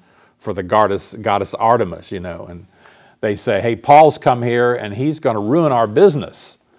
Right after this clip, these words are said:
because people won't buy these statues of Artemis." Ephesus was a big tourist place. It was like Di-, the Disney World today.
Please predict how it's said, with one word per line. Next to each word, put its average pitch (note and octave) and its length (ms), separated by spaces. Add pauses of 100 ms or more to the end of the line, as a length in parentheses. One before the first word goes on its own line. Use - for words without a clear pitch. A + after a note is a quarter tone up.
(280)
because G#2 300
people C#3 260
won't A#2 220
buy B2 240
these A2 160
statues B2+ 680
of G#2 120
Artemis." B2 640 (280)
Ephesus D3+ 340
was A#2+ 140
a A#2+ 60
big A2+ 260
tourist C3+ 420
place. F2+ 240
It F#2+ 60
was G2+ 80
like G2 200
Di-, A#2+ 120
the G#2+ 180
Disney A#2+ 320
World A2 280
today. G#2+ 420